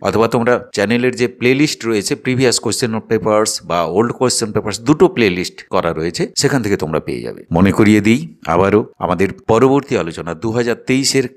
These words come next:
ক বিভাগের প্রশ্ন উত্তর নিয়ে। প্রশ্ন থাকবে যে প্রশ্নগুলো দু হাজার তেইশে এসেছিল এবং তার উত্তর নিয়ে। YouTube-এর নিয়ম অনুসারে আমাদের আলোচনার নিয়মিত আপডেট পেতে হলে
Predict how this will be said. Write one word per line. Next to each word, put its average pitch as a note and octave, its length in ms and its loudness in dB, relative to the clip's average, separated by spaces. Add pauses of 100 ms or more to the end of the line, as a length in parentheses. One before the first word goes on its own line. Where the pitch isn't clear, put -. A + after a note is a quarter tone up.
ক C#3 200 4
বিভাগের C3+ 440 2
প্রশ্ন D3 400 -4
উত্তর A#2 440 -6
নিয়ে। D2 180 -10
প্রশ্ন A#2 440 -4
থাকবে A#2+ 680 -4
যে F#2+ 120 -2
প্রশ্নগুলো G2 480 -2
দু F#2 140 2
হাজার F#2 180 2
তেইশে G2 380 0
এসেছিল A#2 440 0 (180)
এবং B2+ 200 2
তার C3 220 4
উত্তর A#2+ 380 -4
নিয়ে। C2+ 180 -12 (160)
YouTube-এর D3+ 440 4
নিয়ম F#2+ 260 2
অনুসারে G#2+ 400 0
আমাদের F#2 400 0
আলোচনার F#2 460 -2 (160)
নিয়মিত C3 420 -2
আপডেট F#2+ 440 0
পেতে - 220 -6
হলে D2 320 -10